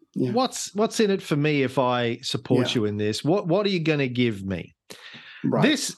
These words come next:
Speaker 2: is the conversation they're having. Now, they point to China as an example. They say,
Speaker 1: Yeah.
Speaker 2: "Look, Chiang Kai-shek had the stronger military,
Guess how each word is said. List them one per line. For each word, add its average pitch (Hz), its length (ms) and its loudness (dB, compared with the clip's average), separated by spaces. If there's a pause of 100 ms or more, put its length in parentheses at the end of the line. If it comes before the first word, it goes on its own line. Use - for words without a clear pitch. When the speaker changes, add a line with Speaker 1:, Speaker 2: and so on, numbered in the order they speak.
Speaker 2:
is 147 640 0 (160)
the 127 440 2
conversation 127 560 0
they're 214 40 4
having. 220 140 0
Now, 226 140 2
they 233 120 0
point 302 340 -2
to 175 80 -6
China 240 500 2
as 147 140 0
an 131 120 0
example. 123 920 -2 (760)
They 151 200 6
say, 135 180 4
Speaker 1:
Yeah. 127 120 2
Speaker 2:
"Look, - 260 0 (560)
Chiang 214 220 2
Kai-shek 214 680 0
had 160 180 0
the 139 80 -4
stronger 156 380 0
military, 151 720 -2